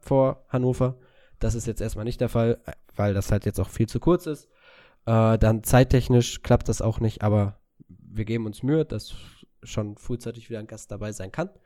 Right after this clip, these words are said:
Und ansonsten zum Spiel selber hätte ich jetzt nichts mehr zu sagen. Vielleicht ist dir mit deinem Adlerauge noch irgendwas aufgefallen.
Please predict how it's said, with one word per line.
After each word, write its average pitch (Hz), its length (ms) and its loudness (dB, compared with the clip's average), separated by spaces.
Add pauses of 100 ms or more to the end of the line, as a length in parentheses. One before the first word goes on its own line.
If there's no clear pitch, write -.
(460)
Und 120 360 0
ansonsten 117 600 -4
zum 117 220 -4
Spiel 120 260 0
selber 120 440 4
hätte 117 220 -2
ich 127 100 -8
jetzt - 240 -8
nichts 131 280 -6
mehr 117 120 -2
zu - 140 -10
sagen. 104 360 -6
Vielleicht 104 260 -6
ist - 140 -14
dir 120 80 0
mit 117 140 -2
deinem 101 160 -4
Adlerauge 101 520 -8
noch 98 120 -8
irgendwas - 280 -10
aufgefallen. 104 420 -8